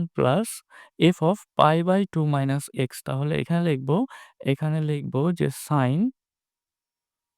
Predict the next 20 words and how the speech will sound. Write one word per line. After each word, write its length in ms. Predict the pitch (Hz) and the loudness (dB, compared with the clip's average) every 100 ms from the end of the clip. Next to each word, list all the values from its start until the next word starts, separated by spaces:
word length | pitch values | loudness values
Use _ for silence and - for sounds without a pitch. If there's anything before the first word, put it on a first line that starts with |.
| _ - | _ 2
pi 180 | 139 139 | 2 2
by 140 | 135 135 139 | 0 -2 -2
টু 80 | 147 160 147 | -2 0 0
minus 340 | 127 127 139 - - 135 220 | 0 -2 -2 -6 -4 -2 -2
x 40 | - - _ _ _ _ _ _ _ - | -8 -20 _ _ _ _ _ _ _ 0
plus 300 | 127 135 208 - - | 2 2 -2 -6 -4
এখানে 240 | 131 143 147 | -4 -4 -4
লিখব 220 | 131 123 - 160 240 - | -4 -6 -4 -4 -4 -4
sin 340 | 175 120 123 202 262 _ _ _ _ _ _ - | -2 0 0 -2 -4 _ _ _ _ _ _ 0
pi 200 | 131 131 131 | 2 2 2
by 140 | 135 175 - _ | 0 -2 -4 _
টু 120 | - 131 151 240 220 131 | 2 2 2 0 -2 -2
minus 400 | 127 123 147 233 - - _ _ _ _ _ _ - | 0 0 -2 -4 -8 -20 _ _ _ _ _ _ -10
টু 60 | - - | -6 -6
এক্স। 160 | - - - _ _ _ _ _ _ _ _ _ _ _ _ _ _ - | -8 -16 -16 _ _ _ _ _ _ _ _ _ _ _ _ _ _ 0
তো 80 | 139 143 - 147 | 2 2 0 -4
এখন 300 | - 160 165 202 - 147 | -2 0 2 0 0 -4
এইটাকে 300 | 143 143 165 151 | -2 -4 -4 -2
যেমন 260 | 147 147 151 | 0 0 0
আছে 140 | 156 | -2